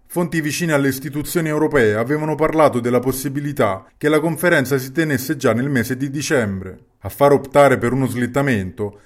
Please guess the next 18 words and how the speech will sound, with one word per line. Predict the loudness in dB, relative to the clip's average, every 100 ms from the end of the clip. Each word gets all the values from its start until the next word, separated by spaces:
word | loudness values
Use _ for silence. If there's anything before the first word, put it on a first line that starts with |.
| _
sarebbero | -2 0 2 2 2
però | 2 2
stati | 4 2 4
la | 0
posizione | 0 -4 -2 -2 -2
piuttosto | -6 -2 0 0 -2
rigida | -2 -4 -2 0
della | 0 2
Germania | 2 2 0 -2 -8 -14 -8
e | -2
l'avvicinarsi | 0 0 -2 0 -2 -4 -2
delle | 2
vacanze | 2 2 0 -2
di | -6 -4
Natale. | 0 2 2 -4 -16 _ _ _ _
Come | 0 2
è | 2
noto, | 2 0 -2 -8 -8